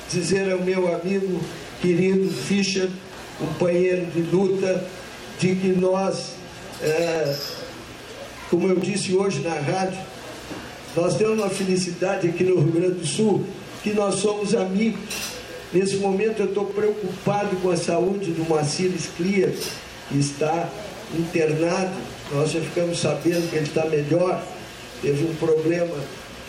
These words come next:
de saúde. Nós somos amigos, nós somos escritores do Rio Grande do Sul.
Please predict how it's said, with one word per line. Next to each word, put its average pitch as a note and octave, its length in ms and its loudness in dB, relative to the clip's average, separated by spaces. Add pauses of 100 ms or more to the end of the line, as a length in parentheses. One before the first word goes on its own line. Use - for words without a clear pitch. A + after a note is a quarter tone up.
de C#3+ 80 0
saúde. E3 540 2 (680)
Nós G3+ 240 2
somos F4+ 460 0
amigos, F3 540 0 (800)
nós F3 140 0
somos G#3+ 460 -2
escritores D#3 580 2
do C#3+ 140 0
Rio C#3+ 220 2
Grande C#3 140 2
do C#3 100 -4
Sul. C#3+ 240 0